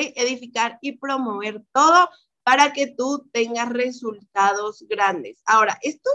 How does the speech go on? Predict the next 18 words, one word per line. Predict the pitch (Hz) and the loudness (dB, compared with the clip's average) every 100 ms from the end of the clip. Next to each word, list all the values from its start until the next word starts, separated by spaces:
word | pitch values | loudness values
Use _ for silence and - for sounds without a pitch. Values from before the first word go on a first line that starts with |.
| - | -2
yo | 285 | -6
escuché | 302 359 - 269 | -6 -12 -10 -8
esta | 269 269 | -4 -4
historia | 262 - 214 202 208 220 - _ _ _ | -4 -4 -8 -4 -2 -2 -4 _ _ _
y | 247 | 2
literalmente | 262 233 233 226 254 262 240 | 2 2 2 2 0 -4 -8
dije, | 233 | -8
"No, | 226 | -4
ma, | 233 214 | -4 -4
qué | 226 | -6
inteligente", | 226 247 220 190 190 185 - | -4 -4 -4 -6 -6 -6 -4
pero | 202 190 196 | 0 0 0
bueno, | 196 | 0
ahorita | 196 196 240 | 0 -2 -2
les | 226 | -2
voy | 202 | -4
a | |
contar. | 202 175 170 | -8 -8 -8